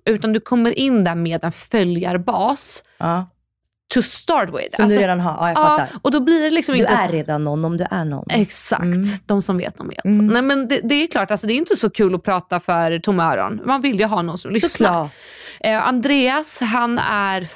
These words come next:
Speaker 1: full on. Alltså, han sitter konstant framför Threads och tycker det här är så kul. Man kan tydligen dela små bilder och
Speaker 2: Men då tänker jag, vänta nu. Om man har sina följare redan,
Speaker 1: Mm.
Speaker 2: Men då måste ju de följarna ladda ner Threads. För jag menar,
Speaker 1: Ja.
Speaker 2: jag har ju inte det. Och om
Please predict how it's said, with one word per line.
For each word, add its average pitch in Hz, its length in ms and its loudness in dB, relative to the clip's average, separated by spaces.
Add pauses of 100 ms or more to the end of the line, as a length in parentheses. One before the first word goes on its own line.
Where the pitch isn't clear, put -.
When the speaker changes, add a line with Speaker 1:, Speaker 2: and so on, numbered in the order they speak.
(220)
Speaker 1:
full 262 320 4
on. 226 480 2
Alltså, 208 220 -4
han 220 120 0
sitter 226 260 -4
konstant 214 840 -2 (140)
framför 185 240 -4
Threads 180 360 -2
och 202 100 -6
tycker 185 140 0
det 180 60 2
här 180 60 -4
är 180 40 -4
så - 360 0
kul. 214 320 0 (220)
Man 202 120 0
kan 214 120 -2
tydligen 190 320 0
dela 175 300 0
små 180 200 -6 (200)
bilder 220 800 2
och 196 240 2
Speaker 2:
Men 311 80 4
då 320 40 0
tänker 226 180 -2
jag, 208 40 -2
vänta 202 160 -2
nu. 156 220 -6
Om 240 140 0
man 269 140 0
har 320 340 2
sina 240 240 0
följare 156 420 -2
redan, 196 280 0
Speaker 1:
Mm. 185 280 0 (680)
Speaker 2:
Men 208 120 4
då 233 60 4
måste 262 260 0
ju - 20 2
de 208 120 2
följarna 180 360 -2
ladda 170 240 -2
ner 190 260 2
Threads. - 600 -12
För 196 60 0
jag 185 60 0
menar, 185 140 0
Speaker 1:
Ja. 190 140 2
Speaker 2:
jag - 120 6
har 185 260 2
ju 147 100 -4
inte 143 160 -4
det. 104 120 -4
Och - 140 -4
om 175 60 2